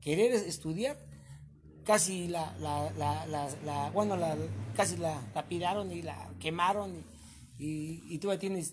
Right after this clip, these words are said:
cicatrices en su cuerpo por, porque le echaron gasolina. Aquí en México, pues, está la Sor Juana Inés de, de la Cruz,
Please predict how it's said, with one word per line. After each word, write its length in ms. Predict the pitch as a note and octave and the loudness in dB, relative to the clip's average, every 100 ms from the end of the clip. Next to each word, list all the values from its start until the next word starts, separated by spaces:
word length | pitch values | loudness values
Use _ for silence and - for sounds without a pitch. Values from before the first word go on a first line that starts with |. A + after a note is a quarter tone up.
| - | -10
cicatrices 460 | - D#3 D3 E3+ D#3+ | -12 -6 -4 -4 -4
en 80 | D#3+ | -4
su 140 | D#3+ | -6
cuerpo 420 | E3 F3+ F3+ - | -6 -6 -4 -6
por, 280 | - D#3+ - _ _ _ - - | -4 -8 -8 _ _ _ -16 -8
porque 220 | C#3+ D3 | -4 -2
le 160 | C#3+ C3+ | -2 -2
echaron 340 | C#3 D#3+ D3+ | -2 -2 -2
gasolina. 500 | C#3+ C#3 E3 A#3 F#3 - - - - | -4 -4 -4 -4 -4 -8 -18 -20 -12
Aquí 220 | D#3 C#3 F#3 | -8 2 4
en 60 | |
México, 320 | G#3 F#3 G3+ G3 | 4 2 0 -4
pues, 140 | E3 | -6
está 180 | - F3 | 0 2
la 260 | F3 D#3+ C#3+ | 2 2 0
Sor 160 | C3+ C3 | -4 -4
Juana 200 | E3 D#3+ | -2 0
Inés 180 | D#3 D3+ | -2 -2
de, 140 | D3 | -4
de 80 | D3+ | -4
la 120 | C#3+ | -4
Cruz, 340 | E3+ A#3 - | -2 -4 -4